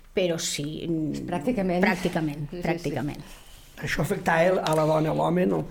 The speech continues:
Speaker 3: no passàvem dipòsit.
Speaker 1: No, no,
Speaker 2: No sé
Speaker 1: no,
Speaker 2: per què,
Speaker 1: només
Speaker 2: però ho sospitava, eh? <laughs> No sé per què.
Speaker 1: Pensem que és una dona formada.
Speaker 2: Clar,
Speaker 1: Vull
Speaker 2: clar.
Speaker 1: dir, és una mestra que, eh,
Speaker 2: No
Speaker 1: és,
Speaker 2: és
Speaker 1: és una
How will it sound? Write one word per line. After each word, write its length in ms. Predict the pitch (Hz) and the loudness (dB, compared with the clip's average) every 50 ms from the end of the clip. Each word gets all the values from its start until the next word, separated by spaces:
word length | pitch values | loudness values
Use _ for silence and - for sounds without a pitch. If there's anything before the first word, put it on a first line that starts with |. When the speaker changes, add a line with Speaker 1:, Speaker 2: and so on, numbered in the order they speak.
| - - - | -8 -4 -2
Speaker 3:
no 120 | 151 151 | -2 -2
passàvem 420 | - 170 - - 165 170 170 165 | -2 -4 -2 -2 0 0 2 2
dipòsit. 600 | 160 147 143 143 175 160 156 156 147 - - - | 2 0 0 0 0 -2 -2 -4 -6 -8 -8 -2
Speaker 1:
No, 160 | - 196 202 202 | 0 2 4 4
no, 200 | 190 - - - | 4 6 6 6
Speaker 2:
No 80 | - - | 6 6
sé 100 | - - | 4 4
Speaker 1:
no, 60 | - | 4
Speaker 2:
per 80 | - 359 | 4 4
què, 40 | 381 | 4
Speaker 1:
només 340 | 381 392 403 440 523 - | 4 6 4 4 4 4
Speaker 2:
però 180 | 370 359 330 302 | 6 8 8 8
ho 220 | 294 262 - 302 | 6 2 2 2
sospitava, 580 | 285 339 427 - - 339 320 247 269 233 220 - | 4 4 4 2 2 0 2 6 6 8 8 8
eh? 420 | 220 - - 165 143 - 214 190 | 10 10 10 10 8 6 6 6
<laughs> 40 | - | 6
No 80 | - - | 4 2
sé 180 | - - - 349 - | 2 2 0 0 2
per 120 | - 285 - - | 2 2 2 4
què. 40 | - - | 6 8
Speaker 1:
Pensem 320 | 220 214 - - 240 220 240 | 8 8 6 2 2 0 0
que 120 | 247 349 311 | 0 -2 -2
és 100 | 294 - | -2 0
una 200 | 254 233 196 180 | 0 2 2 2
dona 280 | 175 170 170 190 214 240 | 2 2 2 2 0 0
formada. 800 | 226 - 190 160 151 160 170 180 190 165 156 143 160 165 147 - - - - - - | 0 -2 -2 0 0 0 2 2 2 0 0 -4 -4 -8 -12 -16 -20 -20 -20 -14 -6
Speaker 2:
Clar, 280 | - 156 220 190 - | 0 4 4 4 4
Speaker 1:
Vull 80 | 170 170 | 4 2
Speaker 2:
clar. 160 | 160 - - 143 | 2 4 4 2
Speaker 1:
dir, 80 | 151 | 2
és 100 | 170 - | 0 -2
una 220 | 190 185 190 190 175 | -2 0 0 0 2
mestra 560 | 165 170 196 214 - - - 185 165 156 - | 2 0 0 -2 -2 -4 -2 -2 -2 -2 -2
que, 220 | - 151 135 135 - | -4 -4 -4 -4 -4
eh, 120 | - - | -2 2
Speaker 2:
No 140 | - - 226 247 | 2 4 4 4
Speaker 1:
és, 160 | 254 247 - | 4 2 0
Speaker 2:
és 80 | - - | -4 -4
Speaker 1:
és 0 | |
una 300 | 202 180 - 226 214 214 | -4 -2 0 2 4 4